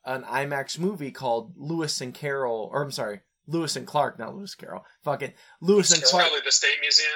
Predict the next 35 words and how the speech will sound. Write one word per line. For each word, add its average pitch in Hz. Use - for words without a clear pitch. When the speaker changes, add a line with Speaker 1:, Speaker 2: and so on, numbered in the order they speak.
Speaker 2:
yeah. 135
Speaker 1:
Yeah, 208
it 185
was 180
Lewis 175
and 139
Clark 170
Go 123
West, -
right? 123
So 180
I 170
remember 185
going 170
in 180
there 175
and 156
we're 139
sitting, 190
and 147
you're 180
in 208
this 208
immersive, 147
like, 113
we're, 247
like, 190
traveling 220
to 151
the 135
West 185
with 135
Speaker 2:
Huge 180
Speaker 1:
Lewis. 208
Speaker 2:
screen. -